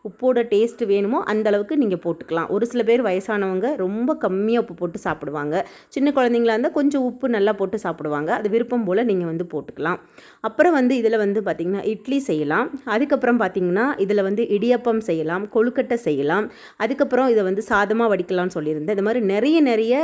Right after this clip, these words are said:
அஹ், ரெசிபி செய்யலாம். ஆனா நம்ம நார்மலான அரிசியில பண்றது மாதிரி இல்லாம ஒரு சில,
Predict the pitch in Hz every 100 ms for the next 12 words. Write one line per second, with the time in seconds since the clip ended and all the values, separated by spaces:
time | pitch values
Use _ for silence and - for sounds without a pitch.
0 | 294 - 190 180 180 - 240 214 147 151
1 | 180 370 - - - 226 247 247 403 427
2 | 226 220 226 294 330 320 277 277 311 233
3 | 269 294 277 294 254 226 233 220 208 202
4 | 220 190 180 165 233 - 240 320 349 320